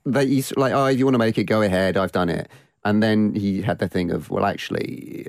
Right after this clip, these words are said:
I wanna do this. I do wanna do this." So I'm, I'm really intrigued by what his take's going to be,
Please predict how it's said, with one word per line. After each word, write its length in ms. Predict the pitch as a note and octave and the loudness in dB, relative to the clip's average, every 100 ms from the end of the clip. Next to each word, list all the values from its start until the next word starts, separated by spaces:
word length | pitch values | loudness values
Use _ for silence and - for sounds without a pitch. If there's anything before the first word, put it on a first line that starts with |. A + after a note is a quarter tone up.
| - | -6
I 140 | - | -6
wanna 240 | D#3+ - - | -6 -8 -10
do 160 | - | -10
this. 240 | - - - | -10 -10 -6
I 40 | |
do 120 | F2 | -4
wanna 160 | E2+ D#3+ | -4 -6
do 160 | - | -6
this." 180 | - - | -10 -14
So 360 | - - G1+ - G2 | -10 -6 -6 -4 -2
I'm, 120 | G2 | 0
I'm 240 | G#2+ A2 | 2 2
really 300 | A2+ A2+ F#2+ | 4 2 2
intrigued 360 | F2+ F2 G2 E2 | -2 0 -2 0
by 80 | F2+ | -2
what 120 | E2+ | -2
his 100 | D#2+ | -4
take's 320 | - E2 - | -4 -4 -4
going 260 | F2 E2 D#2+ | -4 -4 -4
to 80 | D2 | -2
be, 420 | E2+ D2+ C#2 | -2 -2 -6